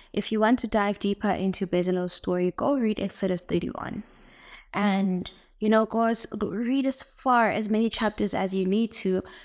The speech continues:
to complete his story, to understand that God has a way.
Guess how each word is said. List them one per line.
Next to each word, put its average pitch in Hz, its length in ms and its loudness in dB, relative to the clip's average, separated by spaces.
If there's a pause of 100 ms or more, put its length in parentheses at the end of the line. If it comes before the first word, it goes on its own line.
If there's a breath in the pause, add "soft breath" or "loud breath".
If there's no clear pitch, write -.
(100 loud breath)
to - 100 -8
complete 226 440 0
his 214 140 -2
story, 202 360 0
to - 180 -10
understand 214 640 2
that 185 220 0 (420 loud breath)
God 214 460 2 (320 soft breath)
has 240 560 -2
a 214 100 4
way. 202 560 0